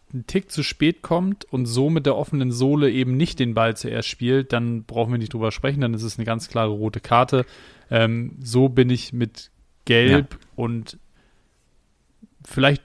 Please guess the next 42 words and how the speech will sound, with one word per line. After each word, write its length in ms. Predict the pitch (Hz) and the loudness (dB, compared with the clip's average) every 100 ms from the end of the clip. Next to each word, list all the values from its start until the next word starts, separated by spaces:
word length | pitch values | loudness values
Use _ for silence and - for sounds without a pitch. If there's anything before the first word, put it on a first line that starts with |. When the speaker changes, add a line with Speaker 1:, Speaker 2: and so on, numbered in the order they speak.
| _ | _
Speaker 1:
dunkelgelb 960 | 143 165 175 170 127 135 131 139 135 - 156 | 4 4 6 6 6 6 8 6 4 -6 -12
finde 300 | - 139 131 | 0 2 2
ich, 100 | - | 0
finde 200 | 135 127 | 0 0
ich's 120 | - | -2
okay, 420 | 120 - 190 233 - - _ _ _ | -2 4 6 4 -2 -20 _ _ _
ähm, 340 | 131 127 127 117 | 2 4 4 4
weil 160 | 123 | 4
er 100 | 127 | 4
trifft 260 | - 170 - | 2 0 0
ihn 60 | |
schon 220 | 131 143 135 | -2 0 0
ganz 220 | 120 - | 0 0
klar 180 | 127 117 | 2 2
am 100 | 107 | 0
Knöchel, 520 | - 120 104 113 156 | -2 -2 0 -2 -2
aber 240 | - 117 - | 0 2 2
auch, 220 | 127 - | 0 -2
also 220 | 127 120 | -2 0
nicht 180 | 131 135 | 0 0
mit 140 | 131 | -2
dem 100 | 120 | -2
führenden, 640 | - 151 165 160 151 143 - - _ _ _ | 0 4 4 4 2 0 -4 -12 _ _ _
ähm, 220 | 135 127 110 | 2 4 4
Speaker 2:
Ja. 160 | 95 123 120 - | 4 2 -4 2
Speaker 1:
Bein, 460 | 120 127 135 131 123 | 6 6 6 2 0
sondern 340 | 123 120 120 | 2 2 2
eben 220 | 120 117 | 0 0
das, 240 | 113 120 - | 0 -2 -2
was 140 | 117 | 0
er 60 | 117 | 2
nachzieht. 640 | 113 139 - - 131 123 - - - _ _ - | 4 2 0 -2 -2 -2 -6 -20 -20 _ _ -6
Ähm, 260 | 131 117 110 | -2 -2 -2
von 160 | 117 | 2
daher 260 | 113 113 113 | 4 4 4
finde 160 | 90 | 0
Speaker 2:
Ja. 20 | - | -2
Speaker 1:
ich's, 200 | - - | -2 -8
finde 200 | - 120 | -4 -2
ich's 100 | - | -2
völlig 240 | 110 104 | -2 -2
okay. 300 | 104 - 107 | -4 -4 -6